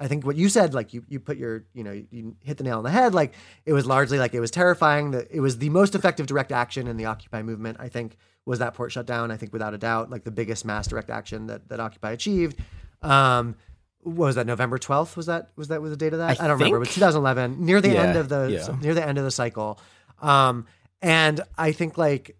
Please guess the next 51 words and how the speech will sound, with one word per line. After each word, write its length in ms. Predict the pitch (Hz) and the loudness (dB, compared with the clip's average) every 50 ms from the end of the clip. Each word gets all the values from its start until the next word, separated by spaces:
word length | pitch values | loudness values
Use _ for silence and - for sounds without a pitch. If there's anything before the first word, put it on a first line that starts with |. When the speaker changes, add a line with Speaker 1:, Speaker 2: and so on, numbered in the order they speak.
| _ _ | _ _
Speaker 1:
the 400 | 180 156 165 143 135 160 165 165 | -16 -14 -12 -6 -2 0 2 2
other 220 | 151 143 180 180 | 2 2 0 -2
thing 460 | 156 - 165 156 156 151 151 151 147 - _ - - _ _ _ _ _ _ | -2 -2 -2 -2 -2 -2 -4 -6 -8 -10 _ -20 -20 _ _ _ _ _ _
about, 500 | 175 160 127 139 135 131 127 127 135 - | -6 -2 2 4 6 6 6 4 2 0
um, 500 | 147 139 131 123 120 113 110 107 113 - - _ - - | -2 -2 0 0 0 -2 -4 -8 -10 -12 -16 _ -18 -10
about 280 | - 160 - 208 196 302 | 0 6 6 8 8 8
that, 100 | 302 233 | 8 6
though, 140 | 208 220 196 | 8 6 6
was 100 | 190 151 | 6 6
that 140 | 185 180 160 | 4 2 2
that 120 | 170 175 | 2 0
was 120 | 165 156 | 0 0
very 120 | 151 180 175 | 0 0 0
similar 440 | - - 170 160 160 170 165 160 151 | 0 -2 -2 0 0 2 2 2 0
to 160 | - 156 135 | 0 -4 -6
the 80 | 147 | -4
alter 240 | 151 139 135 143 131 | -4 -4 -4 -4 -4
globalization 560 | 117 127 110 123 123 117 147 170 180 - 143 | -6 -4 -4 -4 -4 -2 -2 -4 -4 -4 -6
movement, 340 | 120 110 92 101 104 104 101 | -8 -8 -8 -8 -10 -2 2
right? 140 | 147 139 123 | 4 4 4
Speaker 2:
Mm-hmm. 100 | - - | 4 2
Speaker 1:
Where 120 | 135 127 | -2 -4
the 100 | 117 120 | -4 -4
unions 360 | 113 123 131 135 131 127 120 127 | -4 -4 -4 -4 -4 -4 -4 -6
had 120 | 135 120 | -6 -4
sort 120 | 135 135 | -4 -4
of 60 | 120 - | -6 -6
teamed 260 | - - 120 117 123 | -8 -8 -6 -4 -2
up 160 | 120 113 - | -4 -4 -4
with, 380 | 113 117 113 113 110 104 98 - _ _ _ _ | -6 -6 -4 -4 -6 -8 -10 -16 _ _ _ _
you 100 | - 214 | 2 4
know, 100 | 208 190 | 4 4
like, 200 | 170 160 156 - | 4 2 -2 -4
in 220 | - 185 165 151 135 | -6 -6 -6 -4 -4
Seattle, 480 | - 151 165 180 185 180 160 156 151 | -2 2 6 6 6 8 6 4 4
there's 160 | 143 151 143 156 | 2 2 2 2
a 20 | |
lot 140 | 165 156 151 | 4 4 2
of 60 | 147 | 2
trade 220 | - 226 226 208 | 4 2 2 2
unions 280 | 165 160 151 147 135 131 | 2 0 -2 0 0 0
on 100 | 135 123 | -2 -2
the 80 | 127 110 | -2 -2
ground 380 | 127 131 131 120 120 113 113 | 0 0 2 0 0 -2 -2
next 180 | 120 120 117 - | -4 -6 -6 -6
to 80 | - | -6
all 80 | 120 117 | -6 -4
the 60 | 110 | -4
black 240 | 101 113 104 101 - | -4 -6 -6 -6 -10
blocs, 280 | 98 85 82 - - 113 | -14 -16 -16 -12 -8 -8
right? 200 | 113 113 113 | -6 -6 -8